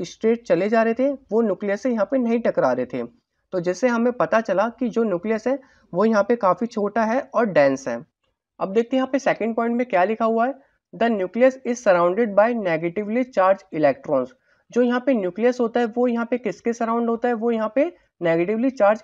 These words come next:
इलेक्ट्रॉन्स के सराउंड होता है। जैसे कि आपको यहाँ पे डायग्राम में दिख रहा होगा, बीच में हमारा यहाँ पे क्या है, न्यूक्लियस है और इसके यहाँ पे ऑर्बिट में क्या घूम रहा है, इलेक्ट्रॉन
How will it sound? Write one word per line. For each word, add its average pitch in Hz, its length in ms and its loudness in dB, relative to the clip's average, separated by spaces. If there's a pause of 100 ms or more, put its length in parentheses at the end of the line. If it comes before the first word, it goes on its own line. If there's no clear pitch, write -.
इलेक्ट्रॉन्स 190 580 2
के 269 180 0
सराउंड 185 360 0
होता 196 200 -2
है। 220 280 -4
जैसे 170 300 0
कि 254 100 0
आपको 247 220 0
यहाँ 233 220 -2
पे 254 80 0
डायग्राम 175 400 2
में 220 140 -4
दिख 185 160 -6
रहा 226 120 2
होगा, 196 220 2 (500)
बीच 175 320 -4
में 262 140 4
हमारा 240 320 0
यहाँ 240 200 -2
पे 240 120 -2
क्या 240 180 -2
है, 269 160 -2 (360)
न्यूक्लियस 226 420 2
है 262 140 0 (320)
और 202 300 -2
इसके 202 240 -4
यहाँ 247 180 0
पे - 100 2 (140)
ऑर्बिट 175 380 4
में 247 120 0
क्या 202 220 2
घूम 220 240 -2
रहा 247 100 0
है, 262 160 -6
इलेक्ट्रॉन 202 600 -2